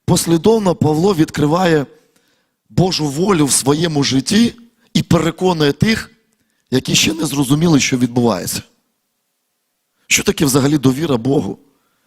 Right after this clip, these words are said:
Що то за церква Ісуса Христа? Що від нас очікує Господь?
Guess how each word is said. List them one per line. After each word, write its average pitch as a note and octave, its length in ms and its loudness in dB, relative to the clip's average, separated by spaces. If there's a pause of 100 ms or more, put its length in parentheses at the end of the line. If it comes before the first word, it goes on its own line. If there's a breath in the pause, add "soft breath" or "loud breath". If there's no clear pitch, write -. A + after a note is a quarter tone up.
(300)
Що A3 180 0
то G3+ 180 2
за D#3 160 2
церква G3 420 0
Ісуса D#3+ 520 -2
Христа? C#3 520 -2 (1200 loud breath)
Що B3 400 0 (120)
від F3 140 0
нас G#3+ 380 0
очікує F#3 760 2 (640 soft breath)
Господь? C3+ 680 -2